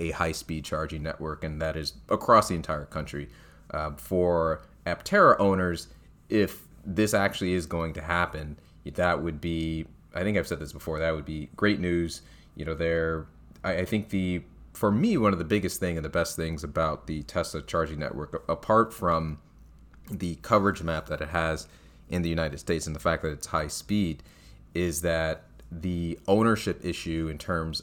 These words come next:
of maintenance of the chargers themselves, it's very clear with the Tesla superchargers, and I think that's a large part of the reason why they both cost less to install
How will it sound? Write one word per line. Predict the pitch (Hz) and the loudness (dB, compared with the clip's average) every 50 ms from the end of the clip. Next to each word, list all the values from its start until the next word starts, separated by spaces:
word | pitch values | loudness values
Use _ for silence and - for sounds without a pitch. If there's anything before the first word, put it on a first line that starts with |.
| - - | -6 -4
of | 80 80 78 78 78 78 78 76 - - - - | -2 -2 0 0 -2 -2 -4 -6 -8 -12 -16 -12
maintenance | - 78 82 85 90 95 - - 82 78 78 - - - - - - - | -8 -4 -2 0 0 0 0 -2 -6 -6 -6 -8 -10 -10 -12 -12 -8 -4
of | 85 80 78 76 71 69 | -2 0 0 0 -2 -6
the | - 82 78 78 76 73 | -6 -6 -6 -6 -6 -6
chargers | - - 92 90 85 80 80 76 | -2 2 4 4 4 4 2 -4
themselves, | 78 76 73 - - - 87 85 85 82 78 - - - - - - - - - | -6 -6 -8 -6 -2 2 4 4 4 4 2 -2 -6 -14 -20 -20 -20 -20 -16 -14
it's | - - | -2 4
very | - 107 113 110 | 6 8 8 8
clear | 110 - 110 98 95 92 | 6 4 2 4 4 4
with | 90 85 | 2 0
the | - 82 | -2 -4
Tesla | 78 - - 92 - - 82 | -4 -2 0 0 0 0 -2
superchargers, | - - 78 82 78 - - 82 80 78 78 80 80 78 | -4 -4 -6 -6 -6 -2 0 0 0 0 -2 -4 -6 -6
and | 78 82 | -4 -4
I | 82 | -4
think | - - 85 - | -4 -4 -2 0
that's | 92 82 - 87 | 0 0 2 0
a | |
large | 82 82 82 82 82 76 - - | 0 2 4 4 2 2 0 0
part | 90 85 80 | 0 2 2
of | 73 | 0
the | 82 78 | -4 -6
reason | 78 82 82 78 82 82 78 73 | -4 -4 -4 -4 -4 -6 -6 -6
why | 73 80 82 80 78 80 78 73 - - - - - - - | -2 2 2 4 4 4 2 0 -4 -10 -18 -20 -14 -6 -4
they | 85 | -4
both | 78 - 80 73 - - | -2 -2 -4 -6 -6 -6
cost | - - 104 101 98 - - | -2 2 2 2 2 2 0
less | 113 113 - - | 0 0 0 0
to | - 104 98 | -2 -2 0
install | 92 - - - - 87 85 85 85 87 82 - | 0 -2 -4 -2 0 2 2 2 2 2 0 -2